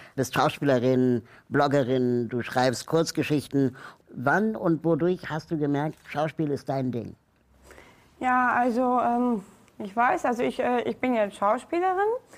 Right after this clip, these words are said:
Speaker 2: und ich wollte das eigentlich schon immer gerne machen, Schauspielerin.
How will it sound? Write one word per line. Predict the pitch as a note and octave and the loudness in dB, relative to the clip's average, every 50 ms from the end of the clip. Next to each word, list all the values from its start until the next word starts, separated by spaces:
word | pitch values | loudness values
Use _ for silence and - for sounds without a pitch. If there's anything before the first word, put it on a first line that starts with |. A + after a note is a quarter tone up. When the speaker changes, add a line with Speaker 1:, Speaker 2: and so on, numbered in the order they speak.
| - - - - - | -20 -20 -20 -20 -6
Speaker 2:
und | - - C#4 C4+ | -2 0 2 2
ich | C#4+ B3 | 2 4
wollte | C4+ C#4+ C#4+ C#4+ C#4+ C#4+ | 4 4 4 4 4 2
das | C4+ C#4+ C4+ | 2 0 0
eigentlich | - - B3 C4+ C4 - C4 B3 A#3 G3+ - | 2 2 2 2 0 0 0 -2 -2 -2 -6
schon | - - A3 G#3 G3+ G3 | -8 -6 -4 -4 -4 -4
immer | - - B3 C#4 D4 E4 | -4 -2 0 2 2 2
gerne | D4+ E4+ F4 E4+ F4 F4 | 2 2 2 2 4 4
machen, | E4+ E4+ F4 F4 E4+ F4+ F#4+ F4+ | 4 4 4 4 2 2 -2 -2
Schauspielerin. | - - F4 F#4 F4+ D#4 - - F4+ F4+ F4+ F#4+ F4 D#4+ F4+ F#4+ G4 G#4+ G#4 | 0 2 2 2 2 0 -2 -4 -2 0 2 0 2 2 2 2 2 0 -2